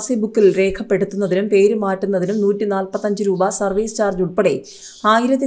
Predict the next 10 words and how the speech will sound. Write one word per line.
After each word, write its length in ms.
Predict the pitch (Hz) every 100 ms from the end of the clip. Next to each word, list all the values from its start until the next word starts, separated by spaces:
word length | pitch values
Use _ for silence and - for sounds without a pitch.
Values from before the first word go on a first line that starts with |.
| 254
തൊള്ളായിരത്തി 400 | 208 208 202 208
തൊണ്ണൂറ് 300 | 202 202 214 190
രൂപയാണ് 420 | 185 202 185 170 - 190
ഇരുപത്തിയേഴിന് 520 | 208 208 202 202 202 190
ഉച്ചവരെ 380 | 190 220 196 151
വാങ്ങിയിരുന്നത്. 560 | 139 139 147 143 151 156 - _ _ 190
എന്നാൽ 200 | 190 175 - - -
ബുധനാഴ്ച 440 | 185 220 220 226 214
ഉച്ച 140 | 185 208
മുതൽ 160 | 190